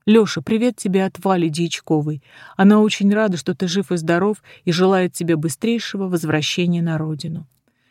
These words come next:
Как видишь, Лёша, ещё многие друзья довольны тем,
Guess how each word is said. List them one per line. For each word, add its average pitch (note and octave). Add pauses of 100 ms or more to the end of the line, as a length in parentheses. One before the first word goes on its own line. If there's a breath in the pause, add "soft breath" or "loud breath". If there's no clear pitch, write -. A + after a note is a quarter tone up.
(120)
Как G3
видишь, G#3
Лёша, F3+
ещё F#3+
многие G3+
друзья E3
довольны E3+
тем, G3+